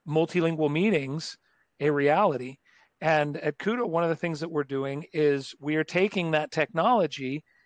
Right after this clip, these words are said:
and we are enabling good captioning by taking the, um, the speech recognition component in a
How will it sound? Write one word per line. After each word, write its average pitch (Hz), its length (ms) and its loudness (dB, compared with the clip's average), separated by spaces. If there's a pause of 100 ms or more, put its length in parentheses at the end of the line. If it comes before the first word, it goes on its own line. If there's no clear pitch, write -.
(220)
and 170 360 2
we 170 260 0
are 156 180 8
enabling 156 920 2 (920)
good 185 560 4 (380)
captioning 147 640 0
by 135 140 2
taking 156 580 -4 (420)
the, 143 540 0 (400)
um, 135 480 -2 (920)
the 151 100 6
speech 233 340 4
recognition 147 600 4
component 139 600 -2 (280)
in 139 340 2 (560)
a 135 460 6